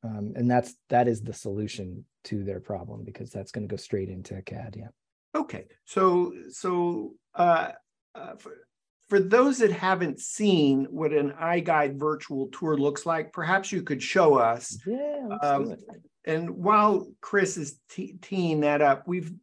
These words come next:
Speaker 2: uh, we've done m-, many shows, uh, on iGuide,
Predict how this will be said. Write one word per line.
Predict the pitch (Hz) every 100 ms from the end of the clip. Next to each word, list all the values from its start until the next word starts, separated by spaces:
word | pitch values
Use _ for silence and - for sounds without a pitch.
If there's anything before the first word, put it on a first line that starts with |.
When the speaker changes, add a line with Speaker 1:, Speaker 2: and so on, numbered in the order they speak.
| _ 143
Speaker 2:
uh, | 151 143
we've | 175 165 160
done | 202 226 185 - -
m-, | 165 175 -
many | 170 185 196 180 156
shows, | 139 175 165 151 147 135 - _ _ _ -
uh, | 143 135 135 139 -
on | - 143 143 135
iGuide, | 151 151 156 160 160 160 156